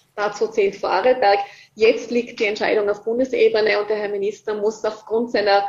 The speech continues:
äh, Experten und Expertinnen, die ihn dort beraten, die Entscheidung treffen. Wir stehen in der mittelbaren Bundesverwaltung, haben das dann auch umzusetzen. Und es ist aus meiner Sicht auch gut so, dass es hier bundesweit einen einheitlichen Weg gibt. Aber es wird sicher zu Veränderungen kommen.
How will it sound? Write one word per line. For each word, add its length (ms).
äh, 360
Experten 500
und 100
Expertinnen, 640
die 60
ihn 140
dort 220
beraten, 380
die 60
Entscheidung 400
treffen. 520
Wir 100
stehen 220
in 80
der 100
mittelbaren 520
Bundesverwaltung, 760
haben 240
das 180
dann 180
auch 120
umzusetzen. 840
Und 140
es 140
ist 120
aus 140
meiner 260
Sicht 240
auch 180
gut 220
so, 360
dass 160
es 120
hier 120
bundesweit 600
einen 320
einheitlichen 680
Weg 260
gibt. 240
Aber 200
es 140
wird 180
sicher 320
zu 100
Veränderungen 640
kommen. 440